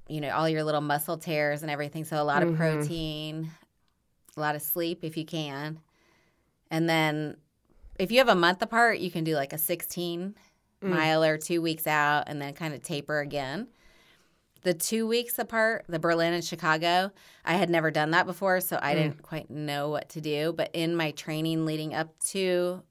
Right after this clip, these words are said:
Speaker 1: Berlin, I did two really long runs, like a twenty and a twenty-two back to back.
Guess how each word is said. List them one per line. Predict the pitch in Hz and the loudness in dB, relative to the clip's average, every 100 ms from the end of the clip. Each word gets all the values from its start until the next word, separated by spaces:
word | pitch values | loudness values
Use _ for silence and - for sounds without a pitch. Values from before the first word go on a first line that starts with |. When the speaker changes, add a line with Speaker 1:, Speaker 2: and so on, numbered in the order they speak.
| - | -6
Speaker 1:
Berlin, | 156 151 190 190 156 156 156 165 _ _ _ _ _ _ _ - | -2 0 2 2 0 -2 -4 -8 _ _ _ _ _ _ _ -2
I | 165 165 | 0 2
did | 165 165 160 156 156 156 170 - - - | 4 8 8 8 6 2 -4 -14 -20 -12
two | - 208 196 185 170 | -2 4 6 6 4
really | 165 165 160 | 4 4 4
long | 147 147 156 160 | 4 4 4 2
runs, | 147 147 151 | 0 0 -4
like | 151 101 | -6 -8
a | |
twenty | - 160 151 147 | -6 -4 -2 -4
and | 139 | -6
a | 82 | -8
twenty-two | - 147 139 - 170 165 | -10 -10 -10 -6 -2 0
back | 156 135 135 | 2 0 -2
to | - 156 | -8 -4
back. | 139 139 190 - | -2 0 0 -2